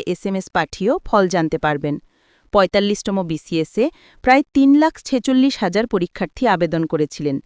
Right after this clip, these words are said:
প্রিলিমিনারি পরীক্ষা হয়েছিল দুই হাজার তেইশ সালের উনিশ মে, লিখিত পরীক্ষা দুই হাজার চব্বিশ সালের তেইশ থেকে একত্রিশ জানুয়ারি এবং মৌখিক পরীক্ষা শুরু হয়েছিল আট জুলাই থেকে। পুরো প্রক্রিয়াটি শেষ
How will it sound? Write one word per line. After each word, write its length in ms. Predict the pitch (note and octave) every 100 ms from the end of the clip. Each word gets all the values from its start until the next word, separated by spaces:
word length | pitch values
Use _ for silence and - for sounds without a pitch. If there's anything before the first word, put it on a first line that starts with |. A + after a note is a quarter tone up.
| _ _ _ -
প্রিলিমিনারি 600 | A3 G#3+ G#3+ G#3 G3 G3+
পরীক্ষা 400 | F#3 E3 - E3+
হয়েছিল 380 | E3+ D#3 - F3 C4 - _ -
দুই 160 | A3+ A#3
হাজার 260 | A3+ A#3 -
তেইশ 240 | A3+ A#3+ -
সালের 260 | C#4 C4+ -
উনিশ 280 | G#3+ A#3 C#4 -
মে, 140 | F3+ E3+ - _ _ A3
লিখিত 340 | A#3 - D#4 E4
পরীক্ষা 420 | B3 A3 - G#3+ F3 - _ -
দুই 140 | A#3 A#3+
হাজার 280 | B3+ B3+ -
চব্বিশ 340 | A#3+ G#3+ B3+ -
সালের 260 | C#4 C4 A#3+
তেইশ 220 | A3+ A#3+ -
থেকে 240 | - C4 C4
একত্রিশ 380 | G3 - G#3+ A3+ F3+
জানুয়ারি 440 | E3+ D#3 D3+ F3 A#3 _ _
এবং 160 | G3+ A#3+ A3+
মৌখিক 360 | A3 A#3+ - -
পরীক্ষা 360 | C#4+ C4+ - B3+
শুরু 220 | - F3
হয়েছিল 380 | F#3+ E3 - F#3 C4+ - _ -
আট 180 | G3 - G#3
জুলাই 320 | F3+ D#3 D#3
থেকে। 220 | D#3+ - D3+ - _ _ _ -
পুরো 180 | C#4+ D#4+
প্রক্রিয়াটি 540 | D4+ A#3+ - A#3 A#3 A#3+
শেষ 260 | - G#3+